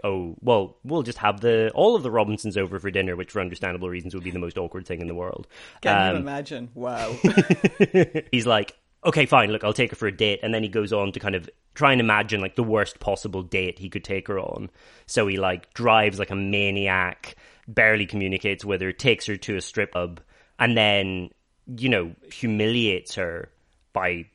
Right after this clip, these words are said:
Speaker 1: by, you know, in the way he talks to her while she's there. But again, in a way that the film makes, like, really dryly funny. Y-, it's something like, "You're, you're, you're missing a great show," or, like, "You're missing a great kind of sequence," or something. Like, he, <laughs> tech, "You're missing great technique,"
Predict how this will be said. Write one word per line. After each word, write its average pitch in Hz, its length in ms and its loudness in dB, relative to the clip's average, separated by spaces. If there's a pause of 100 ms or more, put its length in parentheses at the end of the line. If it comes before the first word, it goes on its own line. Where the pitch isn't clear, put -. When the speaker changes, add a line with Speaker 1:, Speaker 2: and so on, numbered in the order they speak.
Speaker 1:
by, 92 320 -2
you 104 120 -6
know, 92 100 -4
in 90 100 -4
the 95 80 -4
way 92 140 -2
he 92 120 -6
talks 92 280 -6
to 104 100 -8
her 92 40 -4
while 87 200 -4
she's 87 220 -14
there. - 360 -10 (400)
But 156 100 4
again, 170 240 6
in 147 140 0
a 156 40 6
way 180 120 4
that 170 120 -4
the 156 120 -12
film 156 340 0
makes, 147 220 -2
like, 123 180 -4
really 117 280 -4
dryly 110 440 -2
funny. 127 540 -4 (320)
Y-, - 260 -18 (200)
it's - 180 -18
something 147 200 -2
like, 131 280 -2
"You're, 117 220 -2
you're, 117 320 -6
you're 120 140 -2
missing 127 280 0
a 113 40 2
great 110 300 0
show," 107 340 -2
or, 120 100 0
like, 120 160 -2
"You're 123 100 -2
missing 127 240 0
a 120 40 2
great 113 280 2
kind 104 180 -2
of 92 180 -14 (400)
sequence," - 500 -4
or 110 60 -10
something. 123 160 -2
Like, 117 120 2
he, 123 280 -4 (180)
<laughs> - 180 -20
tech, 127 200 -2
"You're 139 140 -2
missing 156 240 4
great 135 260 2
technique," - 640 -6